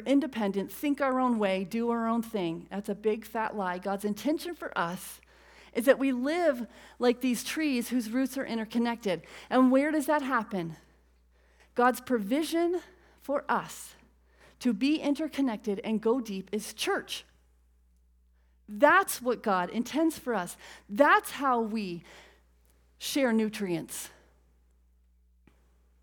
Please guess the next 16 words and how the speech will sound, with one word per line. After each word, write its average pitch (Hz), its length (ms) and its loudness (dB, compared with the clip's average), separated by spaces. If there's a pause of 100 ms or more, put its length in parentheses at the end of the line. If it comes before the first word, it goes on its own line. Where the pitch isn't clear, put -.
(1700)
When 285 280 6
you 330 500 4
are 247 480 2
feeling 262 500 2
weak 311 420 0 (120)
and 220 260 0
doubting 294 600 2
and 208 200 0
dry, 233 640 -2 (2500)
you 349 160 2
better 403 240 2
be 311 120 2
interconnected 277 800 -2
with 240 80 -4
some 254 180 -2
people 247 600 -2